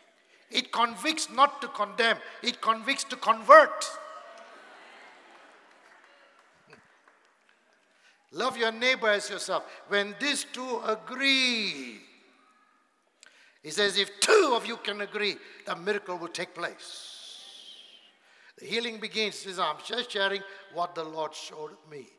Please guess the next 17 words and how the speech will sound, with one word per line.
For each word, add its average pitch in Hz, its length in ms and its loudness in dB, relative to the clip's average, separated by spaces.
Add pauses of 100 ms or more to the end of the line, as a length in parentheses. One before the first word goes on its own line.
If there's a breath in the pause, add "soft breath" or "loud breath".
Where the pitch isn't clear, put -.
(340 soft breath)
He 135 120 -16
shows 190 380 -8
me 180 160 -10
rings. - 640 -14 (480 loud breath)
Honor 180 560 -2
the 165 120 -6
marriage. 160 680 -8 (1080)
Man, 185 300 -2
the - 1500 -20
first 180 260 -6
thing 175 160 -12
the 170 80 -8
devil 175 300 -4
does 165 260 -6
to 160 160 -18 (120)
destroy 160 500 -8
you, 156 340 -14